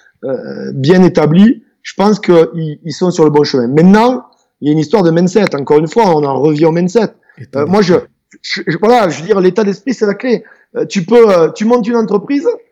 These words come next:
Speaker 1: si t'as un état d'esprit, euh, voilà, dès le premier bas, t'arrêtes tout, mais tu vas pas aller loin. Tu sais que, euh, les statistiques insee, hein, donc là, je te donne les statistiques françaises, en tout cas,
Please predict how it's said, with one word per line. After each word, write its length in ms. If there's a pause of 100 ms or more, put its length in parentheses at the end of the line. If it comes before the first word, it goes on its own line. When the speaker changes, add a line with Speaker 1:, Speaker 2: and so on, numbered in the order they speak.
(300)
Speaker 1:
si 220
t'as 120
un 40
état 240
d'esprit, 520
euh, 420
voilà, 260
dès 140
le 120
premier 260
bas, 380
t'arrêtes 380
tout, 240
mais 160
tu 200
vas 60
pas 140
aller 100
loin. 240 (220)
Tu 100
sais 160
que, 120 (520)
euh, 140 (140)
les 200
statistiques 800
insee, 320 (180)
hein, 80
donc 220
là, 180
je 60
te 60
donne 120
les 60
statistiques 560
françaises, 420
en 80
tout 120
cas, 200